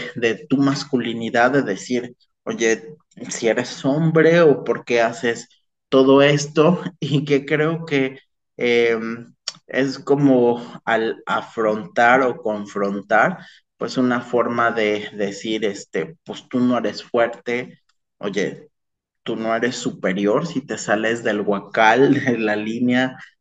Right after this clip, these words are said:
del estereotipo, tú no puedes ser un líder, tú no puedes ser proveedor, tú no puedes guiar un grupo, tú no puedes gobernar", ¿no? Entonces te van cancelando,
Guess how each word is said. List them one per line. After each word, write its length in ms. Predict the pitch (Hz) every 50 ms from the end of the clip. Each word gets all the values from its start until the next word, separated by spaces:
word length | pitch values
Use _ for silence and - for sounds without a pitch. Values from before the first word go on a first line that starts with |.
| _ _ -
del 140 | 107 107 104
estereotipo, 1200 | 104 104 - - - 107 101 101 104 101 101 - - 120 123 120 - - 123 127 127 127 127 127
tú 100 | - 117
no 260 | 113 113 113 - -
puedes 260 | - 117 110 110 110 -
ser 220 | - 110 101 107
un 200 | 104 104 104 104
líder, 500 | 110 117 120 120 123 117 117 117 117 -
tú 100 | - 104
no 180 | 107 107 98 -
puedes 240 | 104 82 - -
ser 260 | - 110 104 101 - -
proveedor, 480 | 113 107 98 98 104 104 104 104 - _ _ _ _ - 117 117 120 120 120 120 - - - - - - _ -
tú 100 | - 113
no 220 | 113 117 110 -
puedes 480 | - 113 110 110 113 110 110 - - -
guiar 420 | - 101 101 104 107 110 117 117
un 220 | 113 110 110 107 101
grupo, 580 | 110 117 123 123 123 - - 117 113 113 113
tú 100 | - 120
no 200 | 110 113 104 -
puedes 340 | - 113 104 110 107 - -
gobernar", 840 | - 113 104 98 101 95 87 - 92 104 110 113 120 135 147 147 -
¿no? 260 | 113 120 123 151 180 160
Entonces 680 | 147 - - - 123 - - 123 - 139 131 131 131 -
te 100 | 120 110
van 420 | 107 117 117 117 117 120 120 120 - - - - - _ _ _
cancelando, 1200 | - 117 113 113 110 101 - - 120 101 107 110 113 113 113 113 123 123 131 131 123 127 110 104 -